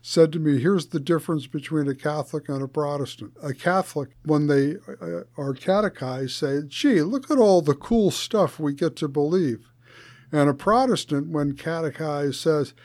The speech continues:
"You mean I have to believe all this stuff?" <laughs>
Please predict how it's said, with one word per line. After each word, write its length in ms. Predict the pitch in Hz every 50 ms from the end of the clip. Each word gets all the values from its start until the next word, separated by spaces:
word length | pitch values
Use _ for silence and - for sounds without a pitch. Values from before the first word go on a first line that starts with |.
| - - - _
"You 100 | - 220
mean 100 | 269 302
I 80 | 269 220
have 180 | 190 226 226
to 80 | - 220
believe 380 | 156 160 165 175 226 277 294 302
all 200 | 285 277 277 294
this 200 | 302 294 233 -
stuff?" 560 | - - 359 339 285 - - - - - - - - - - _ _ _ _ _ _ _ _ _ - - - - _
<laughs> 80 | 311